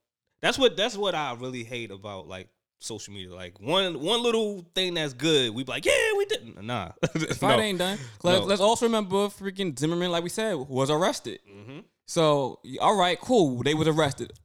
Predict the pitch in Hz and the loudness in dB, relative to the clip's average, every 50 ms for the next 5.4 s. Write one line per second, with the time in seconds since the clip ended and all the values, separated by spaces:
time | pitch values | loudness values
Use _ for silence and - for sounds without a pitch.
0 | _ _ _ _ - 196 185 160 123 95 - - _ _ _ _ _ _ _ _ | _ _ _ _ 4 6 6 6 6 2 -4 -12 _ _ _ _ _ _ _ _
1 | _ _ 135 160 175 175 170 165 165 160 170 160 160 175 - 170 - - 175 170 | _ _ 2 2 4 6 6 4 4 4 4 4 2 2 2 0 0 2 2 2
2 | 165 151 160 143 - 156 160 170 160 165 160 160 160 156 143 - 170 160 156 147 | 2 0 -2 2 4 6 6 6 6 4 2 2 2 0 0 0 0 0 0 0
3 | 135 135 131 135 135 127 147 - - 123 - - 170 160 143 151 143 - - 120 | 0 0 0 0 0 0 -2 -2 -2 -2 0 2 2 2 2 2 2 0 0 -2
4 | 147 143 139 135 147 143 135 135 127 143 156 151 143 147 147 147 - - 190 185 | -2 -2 0 0 0 0 0 0 0 2 2 4 4 2 2 0 0 0 0 0
5 | - - 147 101 73 - - | -2 -2 -4 -6 -6 -8 -12